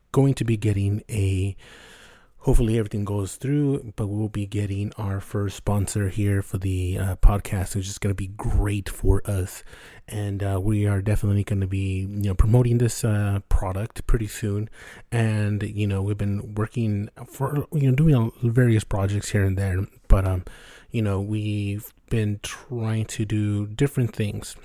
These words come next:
You know, one of the things that we've been, I've, if you notice recently, you know, we've been giving you guys different stories of, of U F Os that are being, uh, given to us by our listeners. You know, you guys, you know, you,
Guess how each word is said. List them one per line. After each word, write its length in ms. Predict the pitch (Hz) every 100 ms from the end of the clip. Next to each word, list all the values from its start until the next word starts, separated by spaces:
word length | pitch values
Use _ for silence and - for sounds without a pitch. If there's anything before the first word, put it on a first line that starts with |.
| -
You 100 | 107
know, 80 | 104
one 140 | 110
of 40 |
the 80 | 113
things 300 | - 110 104
that 260 | 110 101 104
we've 220 | 104 101
been, 260 | 104 101 113
I've, 240 | 117 107 - -
if 160 | 110
you 100 | 107
notice 380 | 104 101 98 -
recently, 480 | 110 - 101 101 110
you 180 | - 127
know, 80 | 110
we've 160 | 101 101
been 180 | 101 - - - -
giving 340 | - 131 120 107
you 200 | 110 107
guys 320 | 107 101 110
different 300 | 113 - -
stories 640 | - 110 104 101 101 -
of, 180 | 98 95
of 240 | - 98 -
U 180 | 110
F 160 | 95 -
Os 360 | 101 101 98 - - - - -
that 300 | 107 107 104
are 200 | 110 101
being, 600 | 104 104 101 101 101 110 -
uh, 100 | 107
given 240 | 120 151
to 200 | - 113
us 180 | 98 -
by 500 | 117 107 98 98 104 -
our 220 | 117 101 101
listeners. 560 | 135 - 101 - - -
You 140 | 110
know, 60 | 101
you 120 | 160
guys, 420 | 131 101 107 - -
you 120 | 101
know, 80 | 101
you, 400 | 107 127 135